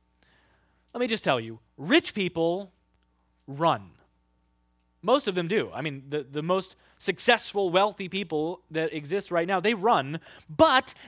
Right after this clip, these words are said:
they do it in a private room in their house with no cameras where they are on a treadmill and there is no public observing them. We don't often get Jeff Bezos and Bill Gates and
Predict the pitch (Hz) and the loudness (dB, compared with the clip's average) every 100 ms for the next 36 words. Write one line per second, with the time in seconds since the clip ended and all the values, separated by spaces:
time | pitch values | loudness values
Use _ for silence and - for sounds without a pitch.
0 | - 196 185 226 247 202 190 175 151 - | 0 0 2 -2 -4 -2 -2 -2 -4 2
1 | 208 247 254 254 190 190 190 185 175 160 | 4 4 0 -2 0 0 2 0 0 0
2 | 180 156 151 - - - 156 135 156 226 | 4 4 2 -4 -18 -8 -6 -2 0 0
3 | 262 214 208 139 143 156 156 160 160 160 | 0 -2 -2 0 -4 -2 -2 0 0 2
4 | 175 233 240 - 170 143 139 160 - 175 | 2 0 0 -2 -2 -2 -4 -4 -4 -2
5 | 160 160 151 160 240 285 - 247 202 196 | 0 0 -2 0 0 0 0 0 0 -2
6 | 185 151 214 233 170 117 87 - - 175 | -4 0 0 0 -2 -6 -16 -20 -12 0
7 | 233 311 226 208 226 214 196 170 135 196 | 2 2 4 4 4 -2 -4 -4 0 0
8 | 196 139 190 190 143 147 196 - 156 143 | 0 -2 -2 -2 0 0 0 -2 -4 -4
9 | - - - 139 131 190 208 165 175 185 | -14 -20 -20 -16 2 4 4 2 2 0
10 | - 156 | -2 -4